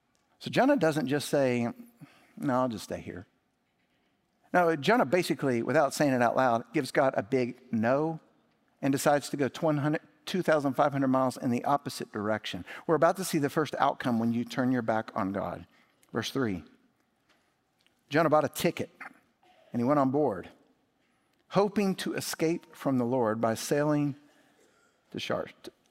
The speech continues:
to <laughs> Th-, Tarshish. I'm, I'm tired of the word already. I, um,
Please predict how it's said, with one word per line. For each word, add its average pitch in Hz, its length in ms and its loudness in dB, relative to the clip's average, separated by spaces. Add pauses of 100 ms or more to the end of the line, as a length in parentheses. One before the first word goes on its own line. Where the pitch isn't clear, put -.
to 113 200 -4
<laughs> - 260 -8 (560)
Th-, - 120 2 (120)
Tarshish. 120 640 -2
I'm, 127 400 0
I'm 117 320 -2
tired 107 360 -2
of 104 60 -6
the 117 60 -2
word 113 160 0
already. 107 420 -2
I, 123 280 0 (420)
um, 113 640 2